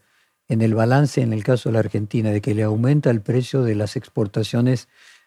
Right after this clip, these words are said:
de productos alimenticios y le aumenta el precio de las importaciones de energía,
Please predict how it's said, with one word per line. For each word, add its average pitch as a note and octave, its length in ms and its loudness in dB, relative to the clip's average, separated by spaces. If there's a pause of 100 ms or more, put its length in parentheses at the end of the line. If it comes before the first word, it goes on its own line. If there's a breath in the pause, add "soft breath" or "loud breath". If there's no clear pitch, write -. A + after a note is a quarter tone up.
(100)
de A2+ 140 -2
productos A#2 560 -2
alimenticios G#2+ 840 -4 (240 soft breath)
y C3 120 4
le A#2+ 100 4
aumenta B2+ 460 2
el A#2 100 2
precio B2+ 480 0
de A2+ 280 0 (260 soft breath)
las A2 300 -4 (140)
importaciones B2 1120 2 (320)
de A#2 180 0
energía, D3 600 2